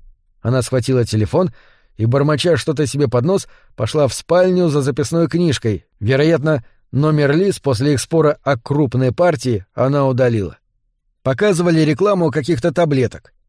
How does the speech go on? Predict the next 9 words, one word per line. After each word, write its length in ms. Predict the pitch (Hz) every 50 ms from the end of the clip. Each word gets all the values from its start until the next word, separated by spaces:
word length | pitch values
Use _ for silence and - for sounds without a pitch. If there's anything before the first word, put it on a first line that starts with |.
| _ _
и 100 | 90 101
я 200 | 120 135 135 113
подкрался 580 | 135 135 - - 139 147 151 143 123 - 139
к 80 | 117 120
двери 260 | 123 135 147 143 135
ее 140 | 131 127 117
спальни, 380 | - - - 175 175 165 147
чтобы 380 | 123 - - 139 123 135 135 123
послушать. 640 | - 156 151 - - 117 101 - - - - - -